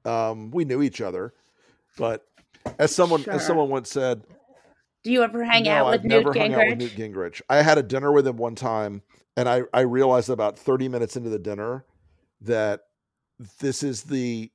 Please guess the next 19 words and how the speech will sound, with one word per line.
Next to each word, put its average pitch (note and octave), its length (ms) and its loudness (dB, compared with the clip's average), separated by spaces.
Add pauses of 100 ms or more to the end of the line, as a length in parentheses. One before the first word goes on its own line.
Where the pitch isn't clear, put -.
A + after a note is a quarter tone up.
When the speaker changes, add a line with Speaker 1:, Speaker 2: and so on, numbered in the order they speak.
(140)
Speaker 1:
dumb C3 240 2
person's B2+ 420 -4
idea A2+ 440 -2
of G2+ 180 -6
a A2 60 -6
smart G#2+ 360 -8
person, F2+ 400 -12 (200)
where A2 440 -2 (120)
the, A#2+ 220 -2
like, A#2 260 0 (240)
like, B2 200 0
Speaker 2:
Right. E3 220 -8
Speaker 1:
he's C#3 180 -2
the D#3 100 4
Wikipedia C#3+ 800 0
version A2+ 460 -4
of G#2 120 -6
an G2+ 80 -6
intellectual. G2 840 -8